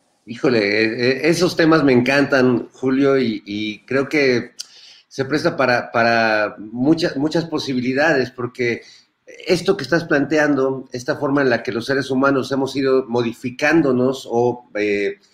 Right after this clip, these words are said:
poniéndonos ciertas prótesis, desde los mismos anteojos hasta un automóvil, hasta un celular,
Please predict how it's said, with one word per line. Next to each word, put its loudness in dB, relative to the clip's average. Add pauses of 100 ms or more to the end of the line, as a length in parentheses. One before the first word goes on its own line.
(1000)
poniéndonos 4
ciertas -2
prótesis, -2
desde -4
los -4
mismos -2
anteojos 2
hasta -2 (220)
un -2
automóvil, 2
hasta 0
un 0
celular, 0